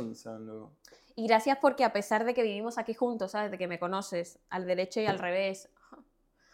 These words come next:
Speaker 2: de, de que nada, de que...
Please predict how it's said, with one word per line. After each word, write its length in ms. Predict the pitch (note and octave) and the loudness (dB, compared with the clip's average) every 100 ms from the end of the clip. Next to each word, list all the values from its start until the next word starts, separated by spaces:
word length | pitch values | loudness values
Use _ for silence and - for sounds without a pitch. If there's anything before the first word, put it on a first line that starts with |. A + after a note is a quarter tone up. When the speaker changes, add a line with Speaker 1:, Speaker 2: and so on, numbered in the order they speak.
| - _ _ _ | -20 _ _ _
Speaker 2:
de, 1200 | G3+ A3+ G#3+ G#3 G3+ G3+ G3 F#3+ F#3 F3+ F3 - - | 2 4 6 6 4 2 0 0 -2 -4 -8 -10 -14
de 220 | F#3+ F#3+ | -4 -4
que 100 | F#3 | -2
nada, 300 | E3+ G#3+ B3+ | -2 2 2
de 120 | F#3+ F3+ | 2 -2
que... 480 | F3 E3+ E3 D#3+ | -6 -8 -10 -12